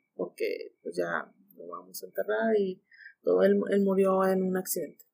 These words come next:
Entonces, este, yo sí quería venir, pero no, no vine, porque como que para mí era,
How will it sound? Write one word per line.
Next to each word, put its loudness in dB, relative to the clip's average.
Entonces, 2
este, 4
yo 12
sí 2
quería 10
venir, 10
pero 10
no, 6
no 2
vine, 4
porque 10
como 6
que 10
para 10
mí 6
era, 10